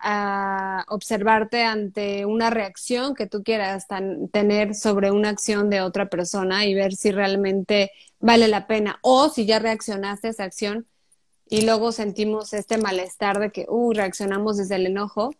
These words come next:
eso es empezar a, a, a aceptarnos, a observarnos, a ver si realmente eso nos hace sentir bien, ¿no? Entonces, si eso nos hace sentir bien,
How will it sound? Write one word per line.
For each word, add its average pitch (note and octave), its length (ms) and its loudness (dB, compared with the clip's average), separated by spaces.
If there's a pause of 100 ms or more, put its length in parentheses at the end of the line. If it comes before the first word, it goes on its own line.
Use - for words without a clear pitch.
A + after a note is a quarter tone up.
(460)
eso A3+ 280 6
es B3+ 160 6
empezar A3 380 2
a, A3 120 4
a, F#3+ 960 0
a F3 80 -16 (300)
aceptarnos, G3 840 0
a G3 140 0
observarnos, G3 760 -2
a G3 80 0
ver G#3 300 2 (260)
si A#3 200 6
realmente A#3+ 520 2
eso A3+ 200 -4
nos G#3+ 200 -6
hace G#3 220 -8
sentir G3 480 2
bien, F#3+ 340 2
¿no? F#3+ 240 -4 (460)
Entonces, G3+ 480 0
si A#3+ 100 8
eso A3+ 140 6
nos A3+ 180 2
hace G#3+ 240 2
sentir G#3+ 400 2
bien, A3 260 2